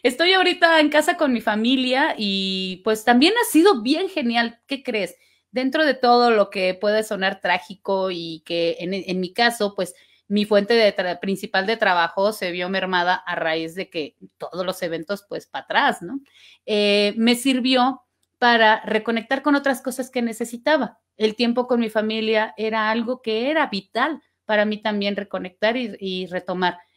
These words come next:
Entonces, ahorita lo estoy también disfrutando y ellos están como que conociendo esta parte, esta cercanía de qué es lo que hace Alina. La vemos que dice que pone cosas ahí en su Facebook, pero no sabemos a qué se dedica. Mi mamá no sabía exactamente decirles a qué se,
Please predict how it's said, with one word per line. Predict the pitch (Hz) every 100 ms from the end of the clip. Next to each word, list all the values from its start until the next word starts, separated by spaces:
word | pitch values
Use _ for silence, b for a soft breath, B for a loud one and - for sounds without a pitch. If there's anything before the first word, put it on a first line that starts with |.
| _
Entonces, | 208 208 208 202 208 196
ahorita | 196 190 220
lo | 202
estoy | 175 202 190 190
también | 214 254 466 466 _ _ _
disfrutando | 202 226 214 214 240 294 294 B -
y | 254 302 311 b -
ellos | 247 285
están | 254 262 269 247 -
como | 226 214
que | - 202
conociendo | 208 214 220 - 254 254 254
esta | 254 262 240 -
parte, | 226 226 247
esta | 240
cercanía | 247 233 208 202 202 208 196
de | 196
qué | 415
es | 466
lo | 494 494
que | 180
hace | 170 190
Alina. | 170 175 175 208 - _ _ _ _ _ _ _
La | 240 269
vemos | 339 466 -
que | 196
dice | 202 - 226
que | 240
pone | 208 208 208
cosas | 214 226 240
ahí | 220 208 208
en | 196 190 175
su | - 208
Facebook, | 233 208 190 208 202 -
pero | 202 190
no | 226
sabemos | 240 294 240 208
a | 208
qué | 208
se | 202
dedica. | 190 180 202 196 170
Mi | 180
mamá | 185 208
no | 226 240
sabía | 240 185 196
exactamente | 185 - 196 190 190 180
decirles | 170 - 185 175 175
a |
qué | 180
se, | 180 180